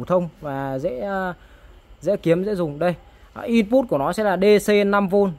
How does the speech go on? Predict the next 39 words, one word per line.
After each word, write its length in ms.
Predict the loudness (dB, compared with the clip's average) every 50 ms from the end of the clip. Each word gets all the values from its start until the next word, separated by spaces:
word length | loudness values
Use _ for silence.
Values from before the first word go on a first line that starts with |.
| -12 -16 -8
một 240 | 0 2 2 2 4
đến 200 | 2 0 2 4
ba 420 | 4 4 4 2 0 -2 -2 -4 -8
và 400 | -4 -2 -2 -2 -2 -2 0 0
output 360 | 0 2 2 -2 -4 -4 -2
ra 200 | -2 0 0 0
của 80 | 0 0
nó 120 | -2 -2
sẽ 120 | -2 -2 -2
là 100 | -2 0
D 60 | 0 2 2 0 0 0
C 280 | 0 0 0 0 -2 -2 0
bốn 220 | 0 0 0 0
chấm 180 | 0 -2 -2 0
hai 180 | 0 -2 -2
vôn, 220 | -2 -2 -4 -4 -4 -8 -14 -12
một 140 | -10 -8 -6
nghìn 280 | -4 -2 -2 -2 -2 -2
mi-, 160 | -2 -2 -2
miliampere. 420 | 0 0 0 0 0 0 0 0 -2 -6 _ -20 -16
Đó, 380 | -10 -8 -6 -4 -4 -6 -6 -8 -12 -16 -18 -18 -18 -14
đấy, 100 | -16 -12
khi 160 | -8 -6 -4
mà 80 | -4 -2
các 80 | -2
bác 220 | -2 -4 -4 -6 -8
xài, 340 | -4 -2 -2 0 0 -2 -4 -10 -18 -20 -20 -20 -20 -16 -12
các 60 | -6
bác 200 | -2 -2 -2 -2
sạc 220 | -2 -2 -2 -2 -2
cho 100 | -4 -4
những 160 | -4 -2 -4 -4
cái 80 | -2
dạng 220 | -2 -2 -2 -2 -2
pin 160 | -2 -2 -2
một 140 | -2 -4 -4 -4
tám 180 | -4 -4 -4
sáu 180 | -4 -4 -4 -4
năm 120 | -2 -2